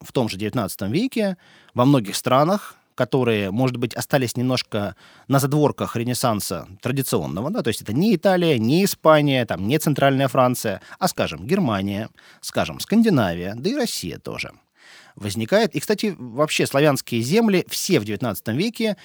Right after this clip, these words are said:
испытали, а, очень жестокий, сильный кризис, э, самоидентификации. А, в отличие от европейских стран, которые имели очень, да, свою глубокую, широкую историю, имперскую зачастую,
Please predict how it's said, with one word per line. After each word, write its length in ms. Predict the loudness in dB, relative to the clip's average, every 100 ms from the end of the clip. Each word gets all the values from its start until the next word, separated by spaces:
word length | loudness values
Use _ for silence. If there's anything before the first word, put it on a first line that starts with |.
| -10
испытали, 720 | -6 -4 2 2 4 2 0 -4 -6
а, 280 | -2 0 0
очень 320 | -2 0 -2
жестокий, 760 | -2 -4 -6 -4 -4 -2 -4 -4 _
сильный 440 | -6 -4 0 0 2
кризис, 500 | 0 2 0 -4 -4
э, 300 | -2 0 0
самоидентификации. 840 | 0 0 -2 -6 -2 -2 -4 -10 -14 _ _ _ -20 -20 -20 -16 -4
А, 160 | 0
в 40 | 0
отличие 380 | 2 2 0
от 60 | -2
европейских 520 | -2 0 -2 -2 -8
стран, 320 | -2 0 2
которые 640 | 0 0 2 2 2 -2 -8 -8
имели 380 | -2 0 0 -2
очень, 380 | -4 -4 -4 -2
да, 160 | -2 0
свою 240 | -2 -4
глубокую, 640 | -2 -2 -4 0 2 2
широкую 500 | 0 0 -2 -2 -4
историю, 360 | -2 -2 2 0
имперскую 520 | 0 0 0 0 0
зачастую, 680 | 0 -4 -4 -2 0 -2